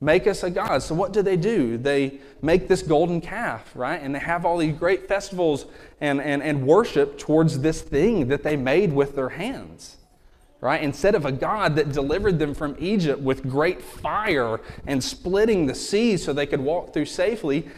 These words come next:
they choose to worship something that's about this big and made of gold,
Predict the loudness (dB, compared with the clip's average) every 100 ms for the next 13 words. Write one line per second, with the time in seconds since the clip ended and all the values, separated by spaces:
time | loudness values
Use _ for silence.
0 | -20 -4 -2 0 4 6 6 4 -2 -14
1 | -16 -2 4 4 2 -4 -4 -4 -4 -2
2 | -2 0 0 -2 -2 -2 -2 -4 -2 -2
3 | 0 -2 -2 -6 -18